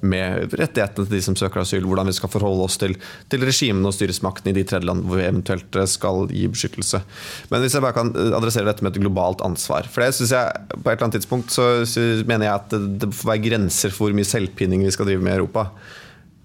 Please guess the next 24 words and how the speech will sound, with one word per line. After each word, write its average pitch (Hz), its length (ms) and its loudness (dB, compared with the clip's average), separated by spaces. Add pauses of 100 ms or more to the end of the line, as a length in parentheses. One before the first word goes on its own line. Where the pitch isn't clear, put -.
For 135 80 4
det 131 80 4
er 127 80 4
nok 117 100 -8
så 143 80 4
meningsløst 117 1400 2
å 110 140 2 (280)
pås-, - 360 0
eller 104 160 2
for - 100 -2
å 113 60 2
si - 40 0
på 117 120 -2
en 101 80 0
annen 95 100 0
måte, 110 220 0 (440)
jeg 120 80 0
tror - 160 -2
ikke 127 100 0
du 135 80 2
finner 123 240 2
noen 123 480 4
andre 104 300 2
land 135 320 0